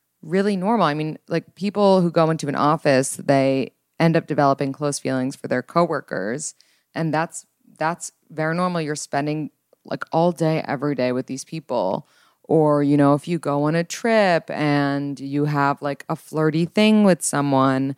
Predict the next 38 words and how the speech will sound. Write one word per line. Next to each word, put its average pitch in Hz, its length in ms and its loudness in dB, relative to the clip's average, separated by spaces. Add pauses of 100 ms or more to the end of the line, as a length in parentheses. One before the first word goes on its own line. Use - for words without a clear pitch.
(380)
you 180 80 -2
never 196 280 4
know 190 180 6
what's 175 180 2
gonna 156 200 2
happen. 180 580 4
But 147 160 2
as 147 220 -2
long 156 200 4
as 156 160 2
you 151 140 0
don't 143 500 4 (360)
act - 360 0
on 202 220 6
it 214 300 6
and 147 180 4
you're 139 320 2
respectful 175 1040 0 (320)
to - 100 -2
your 147 120 4
partner, 165 420 2
that's - 560 -4 (160)
really 160 320 4
all 107 180 2
that 82 180 0
matters. - 560 -2 (680)
Um, 147 260 -2
friends 175 300 0
who 208 80 -2
don't 185 240 0
listen 165 260 -10
to 160 140 -10
your 156 80 -4
advice 139 480 -2
and 147 180 -8
make 139 260 -8
bad 143 280 -8
decisions. - 1000 -4